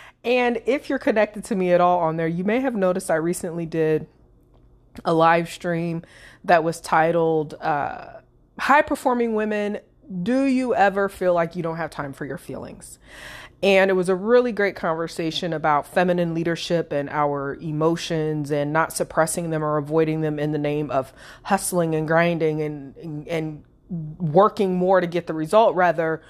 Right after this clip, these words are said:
also not neglecting our womanhood. And then I started thinking about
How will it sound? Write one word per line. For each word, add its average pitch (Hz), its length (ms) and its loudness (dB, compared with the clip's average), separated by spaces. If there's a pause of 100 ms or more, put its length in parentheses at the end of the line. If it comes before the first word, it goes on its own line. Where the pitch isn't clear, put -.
(320)
also 190 540 4
not 170 280 0
neglecting 156 600 -4 (100)
our 151 340 2
womanhood. 156 640 0 (840)
And 233 160 4
then 381 120 4
I 440 100 0
started 247 360 2
thinking 233 500 -2
about 175 640 2